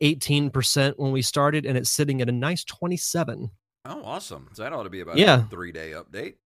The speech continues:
Speaker 2: <laughs>
Speaker 1: Yeah, so I, I'm just gonna let it sit for the night.
Speaker 2: Awesome.
Speaker 1: Um, I'm gonna try and log into the Patreon to give our, uh, our, uh, patrons a shout out. So I'll, um, I'll work on that, and we'll do that, uh, at the end of the show.
Speaker 2: Okay.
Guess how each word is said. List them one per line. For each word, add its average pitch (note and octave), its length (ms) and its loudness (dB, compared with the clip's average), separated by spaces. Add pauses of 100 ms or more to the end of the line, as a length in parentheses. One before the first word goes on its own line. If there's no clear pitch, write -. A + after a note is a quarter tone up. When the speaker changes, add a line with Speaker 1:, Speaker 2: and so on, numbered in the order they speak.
Speaker 2:
<laughs> - 180 -20 (720)
Speaker 1:
Yeah, D#3 200 8
so C#3 260 6
I, C#3 160 6 (100)
I'm C#3+ 160 6
just C#3+ 160 4
gonna C3+ 220 6
let B2+ 200 6
it B2+ 140 2
sit - 340 0
for - 200 -4
the A2 80 2
night. G#2 420 -2 (160)
Speaker 2:
Awesome. D#2+ 420 -16 (140)
Speaker 1:
Um, C3+ 400 8
I'm D#3 80 0
gonna F#3 160 8
try G3 240 8
and D#3+ 80 8
log D3 300 10
into C#3+ 240 6
the A#2+ 80 0
Patreon B2 640 4
to A#2 80 0
give A#2+ 260 4 (260)
our, A2+ 400 6
uh, A2 180 4 (520)
our, B2+ 380 6
uh, A#2+ 220 8
patrons B2 460 6
a A2 60 2
shout A2+ 300 4
out. G2+ 280 0
So A#2 380 0 (560)
I'll, C#3 320 8
um, C3 240 10
I'll D3+ 160 10
work D3+ 220 8
on C3+ 140 8
that, C3 340 6
and B2+ 80 2
we'll B2+ 140 4
do A#2+ 200 2
that, A#2 320 4
uh, B2 60 -2
at A#2 180 2
the A#2 140 -2
end A#2 80 0
of G2+ 80 0
the G#2 40 2
show. A#2 360 -2 (100)
Speaker 2:
Okay. F3+ 220 -12